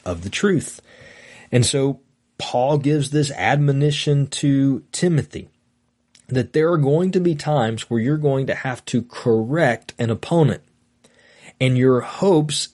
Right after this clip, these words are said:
in correcting them is that God will grant them repentance that will lead them to a knowledge of the truth. Likely,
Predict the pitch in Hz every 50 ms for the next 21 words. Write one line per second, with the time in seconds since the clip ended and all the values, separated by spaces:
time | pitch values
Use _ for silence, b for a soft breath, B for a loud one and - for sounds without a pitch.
0 | _ _ _ 135 131 123 110 - - - 135 120 117 135 170 202 196 - - 139
1 | 117 107 95 90 95 90 90 101 120 123 - 120 107 101 110 120 110 - 120 107
2 | 135 135 147 151 147 143 127 123 123 120 117 113 104 101 - 113 120 120 123 135
3 | 156 185 196 196 175 147 - - 107 101 101 101 98 101 113 117 107 - - 117
4 | 107 110 113 110 - _ - - 160 175 151 147 - - 80 - - - - -
5 | - - B B B B B B B B B B - 113 117 107 117 117 104 101
6 | 110 117 139 175 196 180 143 98 101 92 90 95 113 127 120 - - 139 135 135
7 | 123 107 98 90 95 101 98 76 90 92 95 - - - - 98 101 117 120 -
8 | - 226 180 104 - - - - B B B B B B 107 110 113 135 170 220
9 | 233 226 - - 107 98 98 127 175 -